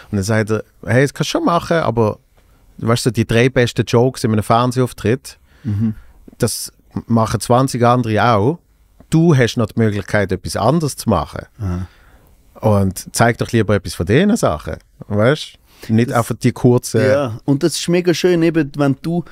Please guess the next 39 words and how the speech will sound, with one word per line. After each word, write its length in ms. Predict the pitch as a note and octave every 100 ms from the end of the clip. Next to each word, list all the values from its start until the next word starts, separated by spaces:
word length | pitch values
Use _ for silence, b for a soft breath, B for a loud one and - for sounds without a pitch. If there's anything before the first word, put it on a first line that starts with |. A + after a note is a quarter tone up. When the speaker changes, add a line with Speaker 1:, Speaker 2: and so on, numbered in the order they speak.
| b b -
Speaker 2:
du 80 | F3
hast 180 | - -
wahrscheinlich 580 | C#3+ - D3+ C#3+ - -
eben 180 | D3+ D#3
das 200 | C#3 -
Ziel 400 | - F3 F#3 - _ _ -
vor 260 | - C#3+ C#3
Augen 380 | D3+ D3+ E3 -
gehabt, 460 | - D3+ D#3+ D#3+ - _ _ _ _ C3+
oder 160 | C3
in 180 | C#3 C#3+
dir 240 | C#3+ D#3 C#3+
rein 180 | D#3+ D#3+
eben, 300 | D3 C#3+ C#3
du 160 | C3+ C3
willst 200 | C#3 -
von 120 | C3+
dem 180 | C3 B2+
können 260 | B2 A#2+
leben, 320 | B2+ D#3 D#3+ C3
du 100 | A#2+
willst 180 | A2+ B2
es 100 | C3
möglichst 320 | B2+ C3 -
gut 220 | D3 D3+
machen, 360 | D3 C#3+ C#3 C#3+ B B -
du 120 | B2
willst 300 | C3+ - - _ b b b
irgendwie, 240 | C3+ C#3 C#3
das 200 | D3+ -
ist 220 | - -
dein 120 | C#3 -
Erfüllende, 720 | D3 - D3+ E3 D#3+ B2 F#2 - -
oder? 300 | C3+ D#3 D#3+ B B B
Und 200 | C3 D3+
dann 160 | G#3 F#3
hast 240 | E3 -
du 80 | C#3+
Leute 440 | F3 A3+ F#3+ -